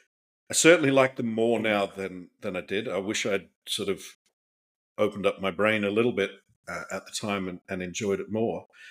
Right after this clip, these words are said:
Speaker 1: Um, but, you know, the more I listen to them, the more, um, the more bluesy they sound, um, and the less, uh, yeah, they, they were tarred with that, you know, heavy metal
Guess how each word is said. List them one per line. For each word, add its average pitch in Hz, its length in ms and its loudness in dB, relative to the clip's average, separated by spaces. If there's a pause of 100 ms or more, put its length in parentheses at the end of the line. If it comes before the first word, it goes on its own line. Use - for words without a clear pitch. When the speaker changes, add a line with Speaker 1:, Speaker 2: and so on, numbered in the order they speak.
(260)
Speaker 1:
Um, 104 400 2 (400)
but, 147 180 0
you 170 80 -2
know, 170 120 6
the 127 100 2
more 143 260 2
I 120 80 6
listen 113 300 -2
to 98 120 -12
them, 90 200 -10
the 95 80 -4
more, 113 460 -2 (380)
um, 87 540 -6 (280)
the 95 80 -12
more 110 400 0
bluesy 104 640 -2 (220)
they 87 200 -2
sound, 101 500 -2 (580)
um, 87 360 -8 (120)
and 98 200 -6
the 98 80 -4
less, 101 560 0 (840)
uh, 104 40 -8
yeah, 110 160 -6
they, 131 200 0
they 131 180 2
were 127 120 6
tarred 131 360 0
with 107 160 -8
that, 104 180 0 (220)
you 101 100 -8
know, 98 120 -2
heavy 101 320 -2
metal 98 400 -2